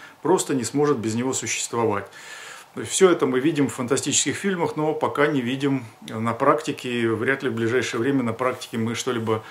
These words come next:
получим. Так же, как и «Космос» оказался для человечества значительно дальше, э, чем представлялось это в тридцатые или пятидесятые, или в семидесятые годы. Оказалось, что с-,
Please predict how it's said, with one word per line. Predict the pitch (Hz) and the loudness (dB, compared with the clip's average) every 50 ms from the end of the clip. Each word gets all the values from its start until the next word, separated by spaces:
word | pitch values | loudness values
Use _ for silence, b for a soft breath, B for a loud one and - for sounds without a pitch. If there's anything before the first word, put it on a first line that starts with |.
| B B B B B - | B B B B B 2
получим. | - 135 131 127 120 110 - - 110 104 | 2 4 4 4 0 -2 -4 -4 -2 0
Так | 143 139 127 | 2 2 2
же, | 117 120 | 0 -2
как | 120 131 123 117 151 - | 0 0 0 0 -2 -2
и | 123 117 113 107 - - - - | 0 0 0 -2 -4 -10 -18 -14
«Космос» | - - 156 151 151 160 139 135 - | -4 -2 -2 0 0 0 0 -2 -2
оказался | - - 135 123 143 139 135 131 - 135 120 117 117 B B B B B B | -2 -2 2 4 6 4 4 4 0 -2 -4 -4 -6 B B B B B B
для | 131 135 131 | -2 -2 0
человечества | - - 139 131 135 131 123 - - - 127 | 2 2 4 6 6 6 4 2 0 -2 -2
значительно | 110 120 127 104 123 117 113 120 117 | -2 -2 -2 -4 -4 -6 -6 -6 -4
дальше, | 113 117 123 120 113 110 - - 117 113 113 113 | -2 0 0 0 0 0 -2 -2 -2 -2 -4 -4
э, | - 127 120 113 110 - | -8 -8 -8 -8 -8 -6
чем | - 139 120 113 110 107 104 - 104 110 - | -6 -4 -4 -2 -2 -4 -6 -6 -10 -12 -8
представлялось | - 110 110 - - 127 123 127 127 120 120 117 113 113 - | -8 -8 -6 -2 -2 0 0 2 4 4 4 4 2 0 -2
это | 113 104 113 120 113 107 101 B B B B B B | -4 -6 -4 -2 -2 -2 -4 B B B B B B
в | - | -6
тридцатые | - 110 110 - - 147 147 147 147 143 127 120 | -4 -4 0 2 4 4 4 4 4 0 0 0
или | 120 110 107 110 | 0 0 -2 -2
пятидесятые, | 104 - 113 104 - 113 104 107 - - 147 147 147 151 - 123 120 | -4 -6 -8 -8 -6 -4 -4 -2 2 2 2 2 2 0 -2 -2 -2
или | 113 110 101 101 104 101 95 | 0 0 -2 -2 -4 -6 -8
в | - | -8
семидесятые | - - 107 101 104 101 - 139 143 139 - 135 123 | -8 -6 -6 -4 -4 0 2 4 4 4 2 0 -2
годы. | 113 117 117 117 113 107 110 101 B B B B B B B B B B B B B B B B B | -2 -2 -2 -2 0 0 -2 -2 B B B B B B B B B B B B B B B B B
Оказалось, | - 135 - 139 123 123 156 170 170 - | -6 -2 0 2 4 6 6 6 6 4
что | - - 151 151 123 | 2 4 4 4 4
с-, | - - - | 4 0 -6